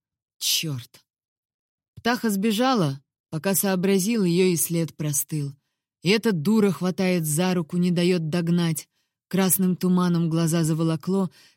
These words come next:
сердце рёбра ломает, так стучит. А в мозгу: «Потерял Даньку, потерял.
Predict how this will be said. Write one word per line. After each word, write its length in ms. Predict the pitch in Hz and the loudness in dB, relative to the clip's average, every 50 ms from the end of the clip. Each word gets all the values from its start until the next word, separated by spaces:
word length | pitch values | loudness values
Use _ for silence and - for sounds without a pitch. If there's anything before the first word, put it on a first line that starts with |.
| _ _ | _ _
сердце 460 | - - - 190 196 185 - - 190 185 | -10 -4 -2 0 0 0 0 0 2 2
рёбра 420 | 185 214 220 190 165 165 170 165 | 2 4 2 2 2 2 2 2
ломает, 640 | 160 160 165 180 190 185 170 156 151 147 143 - - - | 2 2 2 2 2 2 2 0 0 -2 -4 -8 -6 -4
так 180 | 220 214 - - | -4 -2 -2 -2
стучит. 640 | - - 190 185 165 - - 247 226 175 - - _ _ _ _ _ _ _ _ - | -4 -2 -2 -4 -4 -2 -2 -2 -2 -4 -6 -10 _ _ _ _ _ _ _ _ -4
А 120 | 160 170 | -2 0
в 20 | 165 | 2
мозгу: 540 | 185 180 175 165 165 160 208 220 196 170 - _ _ _ _ _ _ _ - | 2 2 2 0 0 -2 -2 -2 -2 -2 -6 _ _ _ _ _ _ _ -10
«Потерял 460 | 156 - - 170 165 185 185 180 160 | -8 -4 -2 -2 0 0 0 0 -2
Даньку, 420 | 143 165 160 156 147 143 - 156 | -2 -2 -2 -2 -2 -4 -6 -8
потерял. 680 | 147 - 202 - - 214 208 196 190 160 147 131 131 | -8 -6 -6 -2 -2 0 2 2 2 0 -2 -4 -6